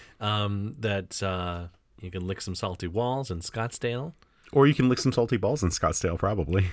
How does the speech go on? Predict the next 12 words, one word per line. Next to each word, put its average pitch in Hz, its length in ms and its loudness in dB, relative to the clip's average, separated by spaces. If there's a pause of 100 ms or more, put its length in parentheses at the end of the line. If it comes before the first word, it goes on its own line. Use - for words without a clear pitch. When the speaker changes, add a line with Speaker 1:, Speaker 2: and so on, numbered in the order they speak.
Speaker 1:
Probably 170 280 -4
in 110 60 -2
the 87 80 -4
same 87 180 -4
restaurant. - 460 -8
Speaker 2:
If - 80 -12
you 98 60 2
swipe - 320 0
the 95 80 0
right 98 200 0
way. 92 220 -2 (160)
Speaker 1:
Yeah. 98 160 -6